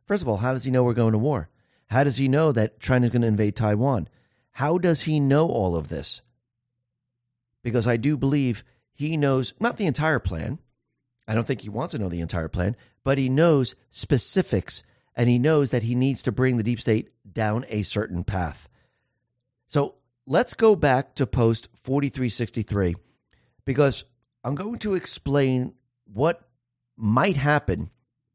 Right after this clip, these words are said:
as this all plays out, as we approach the twenty twenty-four election. So let me start with post four, forty-three sixty-three. This is May thirty-first, twenty twenty. It says, "Insurgency can be defined as the organized use of subversion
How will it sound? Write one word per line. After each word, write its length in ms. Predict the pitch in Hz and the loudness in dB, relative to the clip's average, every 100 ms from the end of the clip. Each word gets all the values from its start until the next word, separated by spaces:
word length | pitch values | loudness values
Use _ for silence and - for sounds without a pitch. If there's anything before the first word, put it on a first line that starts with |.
| _ _ _ _ _ _ | _ _ _ _ _ _
as 300 | 123 143 139 | -2 0 0
this 180 | 113 139 | 0 0
all 160 | 131 123 | 2 2
plays 420 | - 117 104 95 | 2 0 0 0
out, 280 | 92 80 - - | -2 -2 -8 -2
as 220 | 127 123 | 0 0
we 140 | 139 | -2
approach 340 | 123 - 120 - | -2 2 0 0
the 80 | 107 | -2
twenty 220 | 113 104 | 0 0
twenty-four 420 | 107 95 104 95 | 0 -2 -2 -2
election. 400 | 87 85 - - _ _ _ _ _ | -2 -4 -6 -16 _ _ _ _ _
So 140 | - | -2
let 160 | 131 160 | 2 2
me 100 | 247 | 2
start 240 | - 190 | 0 -2
with 160 | 175 151 | 0 -2
post 240 | 151 135 - | 0 -2 0
four, 280 | 131 135 - _ | -2 -2 -4 _
forty-three 380 | 143 151 143 | -4 -2 -4
sixty-three. 440 | 135 135 - 117 117 | -4 -6 -8 -6 -4
This 140 | 113 | -4
is 80 | 107 | 0
May 140 | 123 | 0
thirty-first, 460 | 147 147 131 123 110 | 2 -2 -2 -4 -2
twenty 160 | 110 107 | -2 -2
twenty. 320 | 98 90 90 _ _ _ _ _ | -2 -4 -4 _ _ _ _ _
It 140 | 139 | -2
says, 220 | - 160 - | 2 2 2
"Insurgency 960 | 185 156 - 185 170 151 135 104 73 _ _ _ _ _ _ _ _ _ _ - | -2 -2 0 2 2 2 -2 -4 -8 _ _ _ _ _ _ _ _ _ _ -8
can 240 | 131 175 | -4 -4
be 80 | 196 | -4
defined 420 | 185 165 147 156 | -2 2 2 0
as 160 | 127 107 | -2 -4
the 120 | 117 | -4
organized 520 | 131 151 156 147 135 | -2 -2 0 0 2
use 160 | 139 120 | -2 -2
of 120 | - | -6
subversion 580 | 107 90 147 151 165 | -4 0 0 2 -2